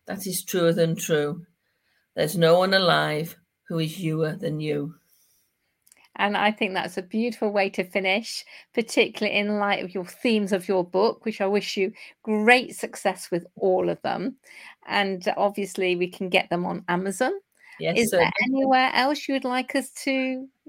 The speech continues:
Speaker 1: Uh, yes, they're, they're
Speaker 2: Mm-hmm.
Speaker 1: available in, in the bookshops, but, um, I do do s-, special offers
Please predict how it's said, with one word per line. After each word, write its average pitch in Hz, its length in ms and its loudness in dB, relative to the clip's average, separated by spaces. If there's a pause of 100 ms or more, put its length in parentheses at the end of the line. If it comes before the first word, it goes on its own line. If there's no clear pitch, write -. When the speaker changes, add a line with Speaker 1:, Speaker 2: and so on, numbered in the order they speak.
(140)
Speaker 1:
Uh, - 40 6
yes, 226 340 8
they're, 262 240 6
they're 269 180 6
Speaker 2:
Mm-hmm. 269 160 8
Speaker 1:
available 208 440 4
in, 180 180 -2
in 185 140 0
the 175 60 0
bookshops, 165 600 0
but, - 300 0
um, 165 320 -2
I 160 100 2
do 208 200 2
do 185 140 -4
s-, 185 260 -6
special 214 420 0
offers 160 420 -4